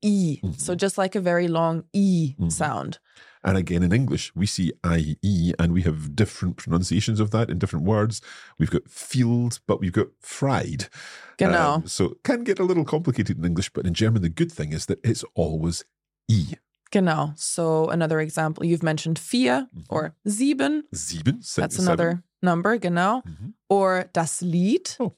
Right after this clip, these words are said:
Speaker 2: a nice song, das Lied.
Speaker 1: Genau. Or riechen, to smell.
Speaker 2: Mm.
Speaker 1: Die Plätzchen riechen gut.
Speaker 2: <laughs> So the Plätzchen or the, the Christmas biscuits.
Speaker 1: Genau,
Speaker 2: The
Speaker 1: the
Speaker 2: festive
Speaker 1: German,
Speaker 2: biscuits.
Speaker 1: yeah.
Speaker 2: Lovely. So die Plätzchen riechen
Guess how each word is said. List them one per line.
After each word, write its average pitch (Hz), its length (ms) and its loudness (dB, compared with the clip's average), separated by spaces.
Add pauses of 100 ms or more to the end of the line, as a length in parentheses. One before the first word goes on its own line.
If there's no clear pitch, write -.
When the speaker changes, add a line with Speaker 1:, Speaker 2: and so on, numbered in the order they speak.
Speaker 2:
a 92 60 -8
nice 73 320 -6
song, 104 500 -4
das - 260 -6
Lied. 139 420 -2
Speaker 1:
Genau. 170 680 2
Or 156 500 0 (460)
riechen, 277 760 2
to 196 140 -4
smell. 190 680 0
Speaker 2:
Mm. 185 240 -14
Speaker 1:
Die 196 100 -2
Plätzchen 240 680 0
riechen 247 400 2
gut. 240 320 2
Speaker 2:
<laughs> 113 60 -8 (720)
So - 100 -2
the 90 120 2
Plätzchen 101 540 0
or 87 60 2
the, 85 260 0
the 85 100 -2
Christmas - 340 -6
biscuits. - 480 -4
Speaker 1:
Genau, 208 400 2
Speaker 2:
The 190 80 -6
Speaker 1:
the 185 60 0
Speaker 2:
festive 208 200 0
Speaker 1:
German, 208 180 2
Speaker 2:
biscuits. 202 220 -2
Speaker 1:
yeah. 190 400 2
Speaker 2:
Lovely. 80 400 -2 (320)
So 87 240 0
die 90 240 -2
Plätzchen 143 840 -2 (280)
riechen 101 680 0